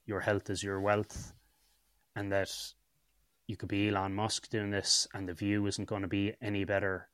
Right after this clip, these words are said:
or the gradient isn't gonna be any, you know, steeper. It's a complete leveler. And just the bombardment of,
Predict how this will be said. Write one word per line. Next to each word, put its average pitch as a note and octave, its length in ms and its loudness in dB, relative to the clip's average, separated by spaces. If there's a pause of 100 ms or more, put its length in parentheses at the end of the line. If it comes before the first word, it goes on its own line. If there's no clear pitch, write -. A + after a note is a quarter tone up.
(360)
or G2 160 -2
the F2+ 80 -4
gradient G2 560 2
isn't G2 240 -2
gonna G2+ 200 -2
be G2 200 0
any, F#2+ 480 -2 (140)
you G#2 120 -4
know, F#2 320 -6 (220)
steeper. G2+ 640 -2 (600)
It's - 220 0
a A2 80 -2 (140)
complete G#2 500 0 (100)
leveler. G2 500 0 (720)
And G2+ 440 0 (920)
just - 220 0
the G#2 60 -6
bombardment F#2+ 680 4
of, F2+ 160 -6